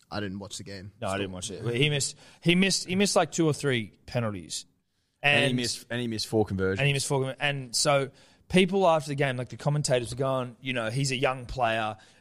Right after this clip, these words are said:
Speaker 2: the pressure was on him, blah, blah, blah." And I'm like, if you are a young player in Super Rugby and you miss goals, I get it.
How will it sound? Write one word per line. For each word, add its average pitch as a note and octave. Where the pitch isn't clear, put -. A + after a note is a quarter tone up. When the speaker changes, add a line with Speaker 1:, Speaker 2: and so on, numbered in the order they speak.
Speaker 2:
the A#2
pressure B2+
was A#2
on A2
him, G#2+
blah, A#2
blah, A2+
blah." G#2
And B2+
I'm C#3
like, C3
if D#3+
you B3+
are C#3
a B2
young D3+
player D3+
in B2
Super D#3+
Rugby C3+
and C3
you B2+
miss B2
goals, G2+
I A2
get G#2
it. -